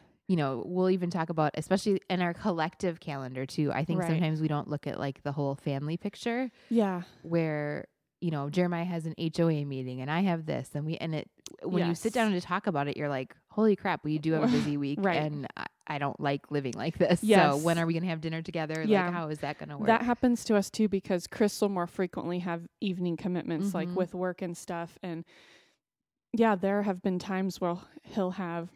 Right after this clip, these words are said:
Speaker 2: a couple things in a week, and
Speaker 1: Mm-hmm.
Speaker 2: it's just, ugh,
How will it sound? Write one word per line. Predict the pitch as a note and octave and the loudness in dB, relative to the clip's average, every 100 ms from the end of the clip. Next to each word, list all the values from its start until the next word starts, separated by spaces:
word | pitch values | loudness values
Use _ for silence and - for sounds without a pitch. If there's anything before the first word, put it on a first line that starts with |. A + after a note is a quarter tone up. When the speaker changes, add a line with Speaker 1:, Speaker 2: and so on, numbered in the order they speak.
| _ _ _ _ _ _ _ _ - | _ _ _ _ _ _ _ _ -8
Speaker 2:
a | G#3 | -6
couple | - G3 F3+ | -4 -4 -4
things | F3 F#3+ F3+ F3+ F3+ - | -2 -2 0 -2 -4 -4
in | F#3 | -4
a | E3+ | -2
week, | F3+ E3+ - | -2 -4 0
and | F#3 | 2
Speaker 1:
Mm-hmm. | G#3+ C4+ | 4 2
Speaker 2:
it's | - - | -2 -4
just, | F#3 E3 - - - - | -2 -2 -8 -16 -16 -2
ugh, | G3+ A#3 | 2 2